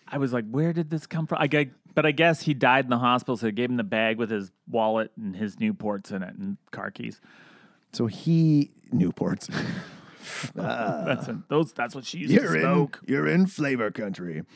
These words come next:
Speaker 2: So, yeah,
Speaker 1: Oh.
Speaker 2: now she calls him somehow, or he tries to call, she tries to call her mom.
Speaker 1: Yeah.
Speaker 2: And he's like, "I have your mother."
Speaker 1: Yes, which is weird too. What? Why was mom? 'Cause there was an it thing with mom in the beginning, and you find out the mom's
Speaker 2: Oh,
Speaker 1: got
Speaker 2: she's,
Speaker 1: Alzheimer's.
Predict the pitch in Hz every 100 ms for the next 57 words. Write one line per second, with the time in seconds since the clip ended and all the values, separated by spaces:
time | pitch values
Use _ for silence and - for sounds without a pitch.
0 | - _ _ _ - - - - 196 247
1 | 240 240 240 240 240 233 226 220 196 196
2 | 208 160 - 220 190 208 214 202 - 165
3 | 180 180 - 156 139 107 98 - 120 113
4 | 113 - 196 202 190 170 147 139 131 -
5 | 170 180 185 139 147 143 107 101 139 160
6 | - - 135 123 - - 123 110 101 104
7 | 101 92 90 95 95 - - - - 82
8 | - - - _ _ _ - 180 165 -
9 | 160 165 185 151 208 180 - 196 170 165
10 | 139 147 156 202 208 156 139 139 151 151
11 | - 185 175 175 233 294 247 - 180 -
12 | 185 175 139 131 139 143 143 123 113 127
13 | 127 120 113 127 123 120 117 120 156 123
14 | 117 120 131 131